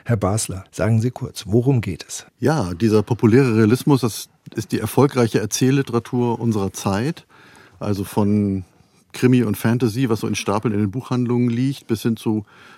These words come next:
Speaker 2: preiswürdigen Romanen. Und ich nenne das populärer Realismus. Der Realismusanteil besteht darin,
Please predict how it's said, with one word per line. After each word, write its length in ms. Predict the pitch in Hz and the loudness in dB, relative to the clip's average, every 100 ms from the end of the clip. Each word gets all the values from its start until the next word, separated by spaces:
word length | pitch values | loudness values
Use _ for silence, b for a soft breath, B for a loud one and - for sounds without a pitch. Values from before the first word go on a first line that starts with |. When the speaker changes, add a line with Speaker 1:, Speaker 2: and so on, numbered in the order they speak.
| B | B
Speaker 2:
preiswürdigen 760 | - 101 113 - 110 110 104 101 | -4 0 0 0 2 2 2 0
Romanen. 800 | 92 95 95 101 110 127 131 127 _ | 0 0 2 0 0 0 -2 -4 _
Und 360 | 104 104 104 98 | 0 2 2 -2
ich 140 | - | -2
nenne 160 | 113 110 | 2 2
das 220 | 101 - b b b b _ - | 2 -4 b b b b _ -6
populärer 480 | - 107 117 110 | 2 4 4 2
Realismus. 680 | 107 104 123 143 151 156 139 | 2 4 4 2 2 2 2
Der 280 | 135 117 113 - - 101 117 107 110 107 | 0 2 0 -4 -12 -14 -16 -18 -18 -2
Realismusanteil 960 | 113 107 143 - 156 - 120 120 - 120 | 2 4 2 2 0 0 -2 -2 0 0
besteht 380 | 113 110 120 110 | 0 -2 0 0
darin, 440 | 95 110 123 131 | 2 2 0 -2